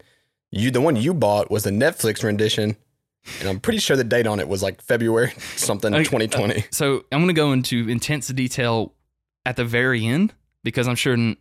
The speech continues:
Speaker 2: not many people care. But point is, I figured it out. I know exactly what happened, and I can't wait to tell you. I've got visual aids, which I'm sure is gonna be helpful for everyone, but more specifically you two. And to keep it short for now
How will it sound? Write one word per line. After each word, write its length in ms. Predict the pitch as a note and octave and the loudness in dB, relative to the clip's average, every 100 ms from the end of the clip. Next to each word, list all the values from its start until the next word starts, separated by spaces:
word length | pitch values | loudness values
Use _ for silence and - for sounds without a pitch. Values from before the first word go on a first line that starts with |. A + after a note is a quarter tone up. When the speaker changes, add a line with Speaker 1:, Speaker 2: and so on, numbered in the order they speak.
| - | -4
Speaker 2:
not 280 | A2+ A#2+ A#2+ | 0 0 2
many 180 | A#2 A#2 | 0 0
people 280 | A#2 A#2+ | -2 -4
care. 400 | A2 A#2+ A#2 D#3 - _ _ | -4 0 0 0 -4 _ _
But 220 | A#2+ A2 - _ | -2 -2 -6 _
point 180 | F#3+ F#3+ | 0 2
is, 100 | D#3+ | 0
I 100 | C3+ | -4
figured 420 | - F3 D3+ D3 | -4 -2 0 2
it 100 | B2 | 2
out. 300 | A2+ G#2+ F#2+ - | 0 0 -2 0
I 120 | D#3+ | 2
know 160 | D#3+ F3 | 4 2
exactly 520 | C#3 C3 D#3+ E3 D#3 | 2 0 0 0 0
what 140 | D3+ | 0
happened, 560 | A#2+ D3+ C#3 A#2+ A2+ B2 B2 | 0 -2 0 0 0 -2 -4
and 120 | A2+ | -2
I 40 | |
can't 280 | A2 D3+ B2 | -2 -2 0
wait 240 | B2+ C3 - | 0 -2 -4
to 100 | B2+ | -4
tell 200 | B2+ A#2 | -2 0
you. 200 | G#2+ A2+ | 0 -2
I've 140 | A2+ | -2
got 160 | A#2+ A2+ | -4 -2
visual 420 | B2 C3+ C#3+ C3 | -2 0 2 2
aids, 480 | A#2 A2+ A2 - - _ _ _ | 0 0 -2 -6 -10 _ _ _
which 120 | - A2 | -6 -4
I'm 80 | |
sure 160 | A2 C3 | 0 0
is 80 | A#2+ | 0
gonna 120 | B2+ | 0
be 40 | A#2+ | 0
helpful 260 | B2 - | -4 -6
for 140 | - A#2 | -4 0
everyone, 480 | A#2 A2+ G2+ G#2 G#2 | 0 0 0 0 0
but 120 | G#2 _ | -2 _
more 100 | A2+ | -6
specifically 500 | A2+ A2+ A#2 - G#2 | -4 -4 -6 -4 -2
you 100 | G#2 | -2
two. 300 | G#2+ - G2 F#2+ _ _ _ | -2 -2 -2 -4 _ _ _
And 300 | - G2+ G2+ - _ - | -4 -2 -2 -6 _ -6
to 80 | C3+ | -4
keep 200 | E3+ C#3 | -4 -4
it 80 | |
short 240 | - E3 C3 | -2 0 0
for 80 | A#2+ | 0
now 480 | B2+ C#3 A2 G#2 | 0 0 0 -2